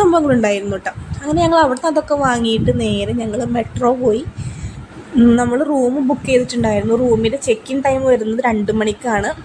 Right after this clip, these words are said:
ഉം, അപ്പോൾ ഞങ്ങൾ ഈ ബേക്കറിയും കാര്യങ്ങളൊക്കെ വാങ്ങി നേരെ മെട്രോയിൽ നമ്മൾ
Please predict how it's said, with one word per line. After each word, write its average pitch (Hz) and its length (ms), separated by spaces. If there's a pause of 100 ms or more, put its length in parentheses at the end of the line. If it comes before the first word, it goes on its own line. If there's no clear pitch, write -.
(360)
ഉം, 254 200
അപ്പോൾ 262 200
ഞങ്ങൾ 262 180 (160)
ഈ 262 40 (120)
ബേക്കറിയും 247 420
കാര്യങ്ങളൊക്കെ 240 540
വാങ്ങി 214 260 (160)
നേരെ 208 260 (140)
മെട്രോയിൽ 233 560 (720)
നമ്മൾ 220 220